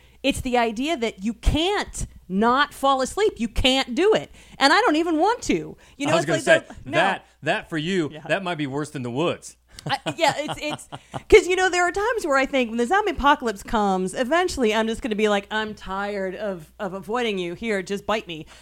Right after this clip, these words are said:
Speaker 1: Um,
Speaker 2: <laughs>
Speaker 1: but for, and I, but I would give in even sooner if it was like, "You're gonna kill me in my sleep." Well, I mean, I've been awake twelve hours. I haven't had a nap. I guess I'm dead now.
Speaker 2: Twelve.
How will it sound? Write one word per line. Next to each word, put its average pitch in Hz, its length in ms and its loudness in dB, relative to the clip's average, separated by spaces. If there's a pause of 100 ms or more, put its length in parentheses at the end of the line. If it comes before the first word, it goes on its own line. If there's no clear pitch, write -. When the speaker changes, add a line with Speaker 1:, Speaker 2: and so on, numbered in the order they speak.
(200)
Speaker 1:
Um, 214 380 0 (140)
Speaker 2:
<laughs> - 160 -14
Speaker 1:
but 262 260 4 (180)
for, 285 320 2
and 262 100 0
I, 285 220 2
but 233 160 0
I 311 140 2
would 254 180 -8
give 226 220 -4
in 214 180 0
even 185 380 -4
sooner 175 400 -4
if 143 160 -4
it 185 100 0
was 196 160 0
like, 180 180 2
"You're 202 120 0
gonna 233 160 2
kill 269 160 2
me 247 120 0
in 226 60 0
my 214 100 2
sleep." 196 280 -2
Well, 175 300 -4
I 185 100 -2
mean, 196 160 0
I've 208 160 4
been 196 80 0
awake 202 280 0
twelve 170 280 2
hours. 175 320 4
I 165 80 0
haven't 185 220 0
had 175 120 -2
a 170 60 -4
nap. 175 380 -2
I 170 100 0
guess 202 200 -2
I'm 226 160 -2
dead 240 240 -2
now. 156 100 -6
Speaker 2:
Twelve. 156 520 -2